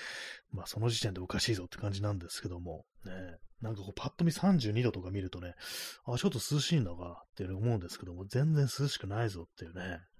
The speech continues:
そんな感じなんですよね。もうそもそもね。恐ろしいね、こう地球になってしまいましたけども、ね。どうなるでしょうか、この地球は。ね。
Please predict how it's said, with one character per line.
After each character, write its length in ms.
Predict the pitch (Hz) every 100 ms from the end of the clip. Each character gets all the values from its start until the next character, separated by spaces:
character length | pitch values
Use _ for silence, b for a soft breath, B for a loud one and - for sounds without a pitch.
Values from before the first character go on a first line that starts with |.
| - _
そ 160 | - 117
ん 40 |
な 80 | 110
感 100 | -
じ 100 | -
な 60 | 110
ん 40 |
で 60 | 110
す 160 | -
よ 60 | 87
ね。 40 |
も 120 | 90 92
う 20 |
そ 120 | -
も 120 | 95
そ 100 | -
も 220 | - 87
ね。 180 | 90 - - B B B B 98
恐 180 | -
ろ 80 | 104
し 180 | - 95
い 60 | 85
ね、 140 | 92
こ 220 | - 90
う 80 | 90
地 160 | - -
球 160 | 113
に 80 | 101
な 60 | 113
っ 20 |
て 80 | -
し 100 | 110
ま 60 |
い 20 | 120
ま 80 |
し 80 | 123
た 80 | -
け 80 | 85
ど 100 | 76
も、 200 | 64 60 _ -
ね。 280 | 92 90 - _ _ _ _ _ _ _ - _ - - - - - - - - - _ -
ど 80 |
う 40 | 151
な 80 | 107
る 60 |
で 100 | 87
し 120 | -
ょ 20 | 90
う 60 |
か、 160 | 85 85 -
こ 100 | -
の 180 | 90 87
地 140 | - -
球 140 | 98
は。 220 | 87 85 - -
ね。 220 | 101 90